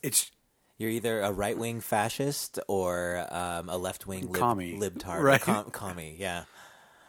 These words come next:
Speaker 1: Libtard, yeah. So, so asking those questions, I think, I mean, even this, that one, the, the, the how did you come to that conclusion?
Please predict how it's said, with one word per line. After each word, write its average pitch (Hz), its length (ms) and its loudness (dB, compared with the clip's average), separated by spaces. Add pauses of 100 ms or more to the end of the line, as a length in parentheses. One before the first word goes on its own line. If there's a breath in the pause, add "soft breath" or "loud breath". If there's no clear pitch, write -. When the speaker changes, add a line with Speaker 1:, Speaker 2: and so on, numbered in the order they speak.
(220 loud breath)
Speaker 1:
Libtard, 85 600 -10 (120)
yeah. 101 340 -4
So, 175 240 8 (400 loud breath)
so 151 240 4
asking 156 400 0
those 127 160 2
questions, 147 640 -4
I 127 100 0
think, 143 220 2
I 139 40 2
mean, 135 160 2
even 170 180 2
this, 120 140 0
that 131 240 -4
one, 98 200 -2
the, 101 200 -2
the, 104 400 0
the 110 140 -2
how 123 180 2
did 180 160 -2
you 117 80 2
come 117 160 0
to 120 60 0
that 104 160 0
conclusion? 107 760 -4